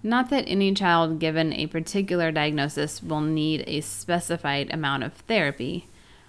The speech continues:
but we definitely look at the potential for delays or risk factors for ongoing delays that can be associated with some diagnoses. For example, babies that are born at thirty-two weeks gestation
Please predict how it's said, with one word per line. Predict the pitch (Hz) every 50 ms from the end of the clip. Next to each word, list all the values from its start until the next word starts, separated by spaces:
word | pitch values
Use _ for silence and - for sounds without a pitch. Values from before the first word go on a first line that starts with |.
| - - - - -
but | - 196 185
we | 202 214
definitely | 202 220 220 226 226 247 214 240 240 220
look | 185 170 165 165 165 - - -
at | 170 147 - -
the | - 160
potential | 165 - 160 165 - 175 160 165 - 160 156 151 151
for | - 156 151
delays | 147 147 156 156 160 180 185 190 185 185 185 180 180
or | - - 156 151 151
risk | 156 156 160 - - -
factors | - 143 151 151 - - 143 139 139 143 151 -
for | - - 147 147
ongoing | - 143 151 151 151 143 143 143 143 143
delays | 147 151 139 127 - - - - - - - - - - - -
that | 175 165 -
can | - - 180 170 165
be | 156 156 160
associated | 160 156 - 135 143 143 - 143 139 139 143 147 151 147 156
with | 165 160 160 165
some | - - - 143 143 143
diagnoses. | 139 131 127 147 160 156 160 147 147 - - 62 65 - - - - - - - - - - - - - - - - - - - - - - - - - - - -
For | - 233 240
example, | 247 226 214 185 175 170 170 160 160 160
babies | 156 165 156 151 147 156 160 170
that | 170 160
are | 160 165
born | 156 151 143 143 139 143 143 143 -
at | - 147 131 - -
thirty-two | - 151 147 147 151 147 143 - - 156 160
weeks | 143 117 - - -
gestation | - - 143 151 - - 240 247 240 - - 190 175 175 175